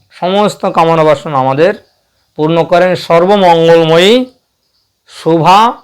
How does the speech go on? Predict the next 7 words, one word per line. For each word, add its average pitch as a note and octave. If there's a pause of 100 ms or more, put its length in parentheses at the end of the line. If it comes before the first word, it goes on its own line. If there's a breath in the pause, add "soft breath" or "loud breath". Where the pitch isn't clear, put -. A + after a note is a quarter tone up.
মোক্ষা, E3+ (600)
বৈষ্ণবী, F#3 (580)
বিষ্ণুপ্রিয় E3+
এবং F#3
সর্বলোকে G3+
পরম G3 (2500)
শোভা। A2